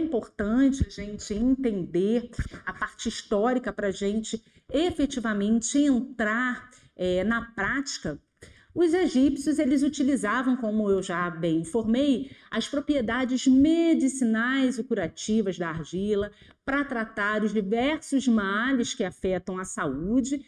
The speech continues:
assim como para a conservação dos alimentos e o processo de embalsamento, ou seja,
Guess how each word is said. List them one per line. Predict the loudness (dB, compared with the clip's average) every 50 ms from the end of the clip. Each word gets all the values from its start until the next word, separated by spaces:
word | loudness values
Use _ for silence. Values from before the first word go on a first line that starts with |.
| -18 -20 -18 -10 -6
assim | -6 -4 0 2 2 2
como | 2 2 4 4 4 4 2
para | 0 -2 -2
a | 0
conservação | 0 0 0 2 2 0 -2 -2 -2 -4 -4 -6 -4 -2 -2 -2 -2 -2 -2
dos | -2 -2 -2 0
alimentos | 0 2 4 4 6 6 6 6 6 4 4 2 2 2 2
e |
o | 2
processo | 0 0 -2 -2 -2 -2 -2 -2 -2 -2 -2 0
de | 2 2
embalsamento, | 4 4 2 2 0 -2 -4 0 2 2 4 4 4 2 0
ou | -2 -2
seja, | 0 0 0 0 -2 -2